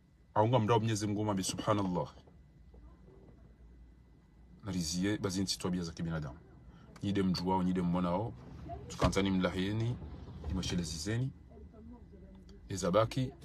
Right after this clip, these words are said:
Nguye mhu. Ay maadi mtifikiru kana diwaz. E wanzo ya tsange.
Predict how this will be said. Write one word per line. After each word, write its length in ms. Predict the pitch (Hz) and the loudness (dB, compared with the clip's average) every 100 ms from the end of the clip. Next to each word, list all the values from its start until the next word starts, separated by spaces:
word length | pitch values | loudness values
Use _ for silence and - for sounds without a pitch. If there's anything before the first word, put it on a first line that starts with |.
| - - - - - - - - - 104 | -18 -20 -20 -14 -12 -12 -14 -16 -6 0
Nguye 420 | 107 104 123 131 | 2 6 10 10
mhu. 320 | 120 113 127 - - - | 8 6 4 2 -12 2
Ay 120 | 110 | 6
maadi 240 | 110 107 127 | 10 10 8
mtifikiru 540 | 120 113 98 120 107 | 4 -2 0 2 2
kana 280 | 104 110 95 | 4 6 6
diwaz. 340 | 104 90 - - | 6 4 2 2
E 80 | 151 | 12
wanzo 440 | 143 139 123 131 | 12 12 12 8
ya 160 | 127 120 | 12 10
tsange. 560 | - 127 117 117 101 | 12 12 12 12 4